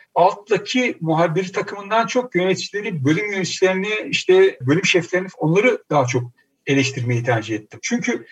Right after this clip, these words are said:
hep bu meslekte şöyle olur. Birisi hata yaptığında hatalar hep muhabirin üzerine yıkılır. Hep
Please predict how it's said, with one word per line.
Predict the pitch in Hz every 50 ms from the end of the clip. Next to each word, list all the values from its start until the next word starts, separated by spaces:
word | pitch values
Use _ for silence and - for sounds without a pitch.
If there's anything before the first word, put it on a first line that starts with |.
| - _ _
hep | - 277 320 - - _
bu | - 226
meslekte | 247 226 196 - - 214 180 - 208
şöyle | - - 214 214 220 220
olur. | 208 170 139 131 127 135
Birisi | - 269 - - -
hata | - - - 220 214
yaptığında | 208 190 175 - - - 180 180 190 226 233 262 277 - _ _ _
hatalar | - 185 185 226 226 240 247 247
hep | 247 247 233
muhabirin | 202 190 196 190 - 220 208
üzerine | 165 208 214 208 208 208
yıkılır. | 190 139 - - 123 127 127 127 - -
Hep | 180 190 190